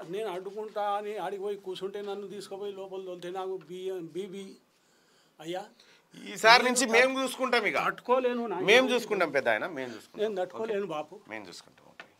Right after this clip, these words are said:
Speaker 2: రైట్. ఇంకా బీఆర్ఎస్ జాతీయ బేరట్ ఇది, భారత జాతికి ప్రగతి దారట్ ఇది. ప్రగతి దారి కాదు ఇది, ముళ్ళబాట.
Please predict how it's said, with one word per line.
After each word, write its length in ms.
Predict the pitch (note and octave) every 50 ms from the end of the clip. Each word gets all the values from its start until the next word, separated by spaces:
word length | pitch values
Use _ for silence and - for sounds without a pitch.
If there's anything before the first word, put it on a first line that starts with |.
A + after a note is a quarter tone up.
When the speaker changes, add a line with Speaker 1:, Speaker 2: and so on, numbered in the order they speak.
| _ - -
Speaker 2:
రైట్. 120 | - - _ _ _ _ _ _ _ _ _ - _ - - _ _ _ _ _ _ _ _ _ _ _ _ _ _ _ - - - - _ _ _ _ - - - - - - _ _ _ - - - - - - - - - - - - _ _ _ _ C3+
ఇంకా 160 | D3 D3 C#3
బీఆర్ఎస్ 640 | B2 A#2 C3+ E3+ F#3+ G#3 G#3 G#3 G#3 A3+ A#3 F#3
జాతీయ 440 | D3+ C#3+ F3 F#3+ G3 F#3+ G3+ F#3 F3
బేరట్ 380 | D3 D3+ D#3 D3 C#3 B2 - A2
ఇది, 180 | F2 D#2+ - - _ _ _ F#2+
భారత 380 | G2 C3 E3 F#3 F#3 F3+ F3+
జాతికి 540 | E3 C#3+ C#3 E3 F3 F3 F3+ G#3 G#3 C#4+ C#4+ C4 G3+ - - _ _ -
ప్రగతి 340 | B2+ D3+ E3+ F#3 F3 F3 D#3
దారట్ 400 | C3 C#3+ C#3 C#3 C3+ B2+ C3 A2
ఇది. 140 | F#2+ F2
ప్రగతి 380 | - - - C#3+ E3 F#3+ F#3+ E3
దారి 240 | D#3+ G3 G3 G3 F3+
కాదు 220 | E3 D#3+ E3+ E3
ఇది, 140 | F3 E3 D3+
ముళ్ళబాట. 680 | C3 C3 C#3 D#3 E3 E3+ E3+ F3+ F3 - D3 G#2 -